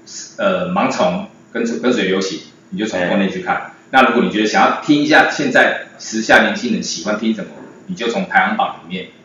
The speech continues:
Speaker 1: 直接去搜寻，
Speaker 2: 去搜寻。
Speaker 1: 也可以。那我自己呢，其实一开始我也不知道，因为 Podcast 在欧美已经盛行多年了，但是我
Speaker 2: 是欧美开始吗？
Speaker 1: 哎，对，
Speaker 2: 不是
Speaker 1: 是欧美，
Speaker 2: 哦。
Speaker 1: 欧美开始。欧美的现在的第一名的 Podcast 的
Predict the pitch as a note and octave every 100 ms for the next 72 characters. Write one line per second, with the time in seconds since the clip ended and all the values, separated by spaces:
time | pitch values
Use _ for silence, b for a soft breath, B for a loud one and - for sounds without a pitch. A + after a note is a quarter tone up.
0 | - F#2 G2 G2 F#2+ F#2 F2+ - G2 -
1 | G2 F#2+ - G2 F#2 G#2+ A#2+ - - -
2 | - D#3+ D#3+ A2 A2+ F#2+ F#2+ G#2+ - F2+
3 | F2 F#2+ - A2 G2+ G#2 - - G#2+ G#2+
4 | - - - - - B3 C#4 - - -
5 | - - - F#2 - G2 F2+ - F#2+ F#2
6 | - - - E2+ F2 - - F#2 - -
7 | - - D#2 - _ _ _ _ - -
8 | - G3 C3 - - C3 C#3 C3 - F2
9 | F2 - - - _ - G#2 - - C#3+
10 | B2+ A#2 - F2 - - - F2 - -
11 | - D#3+ B3+ - - B2 A2+ - - -
12 | - - A2+ G#2 F#2+ E2+ - - G#2+ -
13 | - -